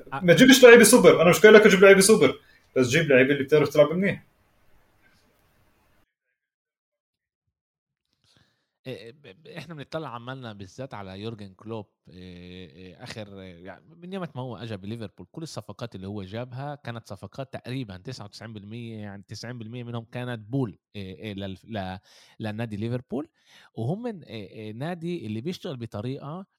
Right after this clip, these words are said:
Speaker 1: آه، اللي بيستعجلش. هو مش مانشستر يونايتد. يعني شوف هنا كمان ال-، الفرق بين مانشستر يونايتد ل-، ل-، ل-، آه، ليفربول. مانشستر يونايتد زتت ملان مصاري وجابت لعيبة كت-، بي-، يعني عن جد دفعت بريميوم على لعيبة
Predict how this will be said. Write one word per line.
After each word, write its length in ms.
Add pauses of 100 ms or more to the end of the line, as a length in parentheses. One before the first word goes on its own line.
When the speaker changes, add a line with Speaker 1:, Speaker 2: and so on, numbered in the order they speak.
(420)
Speaker 1:
آه، 520
اللي 760
بيستعجلش. 560
هو 100
مش 220
مانشستر 380
يونايتد. 380
يعني 140
شوف 240
هنا 100
كمان 380
ال-، 220
الفرق 340
بين 180
مانشستر 500
يونايتد 500
ل-، 460
ل-، 440 (120)
ل-، 120 (560)
آه، 220
ليفربول. 420 (420)
مانشستر 380
يونايتد 300
زتت 320
ملان 200
مصاري 380
وجابت 400
لعيبة 300
كت-، 300
بي-، 200
يعني 180
عن 140
جد 260 (420)
دفعت 440
بريميوم 380
على 120
لعيبة 360